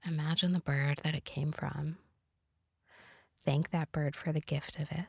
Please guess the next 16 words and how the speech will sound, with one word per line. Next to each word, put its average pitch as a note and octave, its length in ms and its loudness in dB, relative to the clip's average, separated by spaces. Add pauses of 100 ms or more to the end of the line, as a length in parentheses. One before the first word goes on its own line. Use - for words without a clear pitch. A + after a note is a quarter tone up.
(1700)
And F#3 140 6
then F#3+ 180 10
you F#3+ 100 10
see F3+ 240 8
this E3+ 260 8
putty, C3+ 640 2
this - 520 6 (400)
clay, E3+ 560 10
this D#3 260 2
dough, D3 680 4 (500)
whatever F3+ 320 8
it E3+ 120 6
is, D#3 140 6
this - 200 0
moldable E3 760 8
thing C3+ 500 2